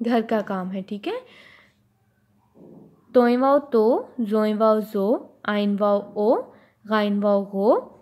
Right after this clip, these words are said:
फे वाव फो, काफ वाव को, काफ वाव को,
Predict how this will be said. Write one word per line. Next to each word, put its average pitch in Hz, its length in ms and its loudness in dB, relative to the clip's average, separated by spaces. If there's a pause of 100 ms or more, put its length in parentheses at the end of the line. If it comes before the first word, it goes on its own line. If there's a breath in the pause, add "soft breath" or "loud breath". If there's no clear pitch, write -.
(340)
फे 233 180 4
वाव 220 240 2 (140)
फो, 226 200 4 (380)
काफ 214 320 0
वाव 214 200 4 (100)
को, 233 220 4 (800 soft breath)
काफ 220 400 2
वाव 208 220 4 (160)
को, 240 200 6